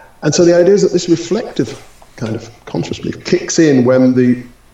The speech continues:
implicit stuff, uh, isn't sufficient. We just default back to this automatic way of operating, and we engage in the conscious reflective stuff only when that lets us down.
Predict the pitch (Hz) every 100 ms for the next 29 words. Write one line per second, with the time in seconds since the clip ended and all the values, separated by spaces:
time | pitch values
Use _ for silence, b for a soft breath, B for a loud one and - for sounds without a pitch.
0 | _ - 117 110 165 - - - 110 -
1 | - - - - b b b b - 110
2 | 107 - - _ _ _ _ - _ _
3 | - 135 120 - - 110 - - - _
4 | _ _ - 127 127 - - 139 135 185
5 | 147 147 127 - 110 113 120 117 113 131
6 | - 110 107 - 107 107 101 - - B
7 | B B B - _ _ _ _ 104 107
8 | 113 - - _ - 113 160 156 156 123
9 | 107 123 113 117 - 110 139 - 117 107
10 | 107 123 123 120 113 113 107 98 101 -
11 | 98 127 123 117